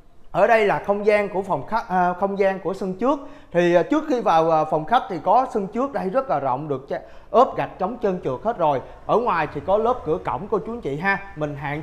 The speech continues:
chế, à, được cái sự an toàn cho gia đình mình rất là tốt luôn. Vì cửa cổng đây rất là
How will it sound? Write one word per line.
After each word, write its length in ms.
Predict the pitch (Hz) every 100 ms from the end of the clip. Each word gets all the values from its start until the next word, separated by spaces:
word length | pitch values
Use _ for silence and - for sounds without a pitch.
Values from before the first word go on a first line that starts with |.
| -
chế, 220 | 190 240 - - -
à, 120 | 139 151 156 156 151 151 151 151 151 151 151 151 147 - - - - -
được 220 | 175 165 170
cái 80 |
sự 220 | - 156 156
an 220 | 190 202
toàn 200 | 185 156 143
cho 60 | 180
gia 180 | 180
đình 220 | 170 147 143
mình 160 | 131 131
rất 180 | 269
là 80 | 180
tốt 260 | 139 185 233
luôn. 180 | 202 185 - -
Vì 180 | 165 156
cửa 140 | 147 180
cổng 200 | 127 175
đây 140 | 214
rất 200 | 170 247
là 80 | 175